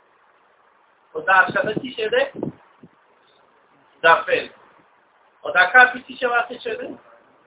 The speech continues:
دا یې مفعول واقع شو. الله څه شی واقع شوی دی؟ فاعل. هر شی د یو شی دی. زمونږ دې کې کنه څه شول؟ چې دا کله د صرف دغه راشي ته وایي. صرف کې موږ دا خبرې کوو څو؟ ما-، محدود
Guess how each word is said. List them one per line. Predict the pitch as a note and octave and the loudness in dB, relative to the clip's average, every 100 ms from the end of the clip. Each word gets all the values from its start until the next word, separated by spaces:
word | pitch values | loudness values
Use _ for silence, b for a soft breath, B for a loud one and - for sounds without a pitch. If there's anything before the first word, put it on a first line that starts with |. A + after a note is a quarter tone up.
| - - - - C#3 - _ _ _ _ _ _ _ - | -20 -20 -20 -20 -20 -20 _ _ _ _ _ _ _ 2
دا | G#3+ | 4
یې | G#3 | 4
مفعول | F3 - - | -2 -6 -6
واقع | F3 D#3 - | -6 -6 -8
شو. | D3+ C#3+ | -10 -4
الله | F3+ A#3 C4 | 0 4 4
څه | C4 B3 | 2 -2
شی | B3 | -2
واقع | A#3 A#3 A#3+ | 0 -2 -6
شوی | A3+ A3+ | -6 -2
دی؟ | C#4+ - - | -2 -4 -8
فاعل. | D#3 D#3 - - - - C3 B2 A#2 _ - - - | -6 -6 -8 -12 -20 -12 -10 -10 -16 _ -20 -10 -2
هر | G3+ | -2
شی | - F#3 | -2 -6
د | E3+ | -4
یو | - - | -6 -8
شی | - | -12
دی. | D3+ C#3+ - - - - _ | -12 -14 -16 -20 -20 -20 _
زمونږ | F#3+ B3+ B3+ B3+ | -8 -4 -2 -2
دې | - | -6
کې | - | -8
کنه | A#3 B3 | -4 -4
څه | C4 - | -4 -4
شول؟ | B4+ C#5 C#5 - - - _ _ - | 2 2 0 -18 -20 -20 _ _ -2
چې | G3 | 4
دا | F#3+ | 6
کله | B3 A3+ | 4 0
د | G#3 - | 0 2
صرف | A#3+ - | 2 0
دغه | G3 F#3 G3+ | -4 0 4
راشي | A3 G#3 E3+ | 4 2 -6
ته | D#3 | -8
وایي. | D3+ D#3+ D3 - | -10 -6 -6 -2
صرف | B3 - | 0 0
کې | G#3+ A3 | -4 -12
موږ | G#3+ G#3 | -10 -2
دا | A3 G#3+ | 0 2
خبرې | G3+ G3+ F#3 | 0 -6 -10
کوو | - F3 C#3+ | -10 -10 -10
څو؟ | A2 - _ _ _ - - _ | -16 -20 _ _ _ -20 -20 _
ما-، | D#4+ F4 F4 - D#4 D#4 _ _ _ E4+ _ _ _ _ D3 D3 | -2 0 0 -8 -18 -18 _ _ _ _ _ _ _ _ -8 -4
محدود | D3+ D#3 - | -6 -6 -10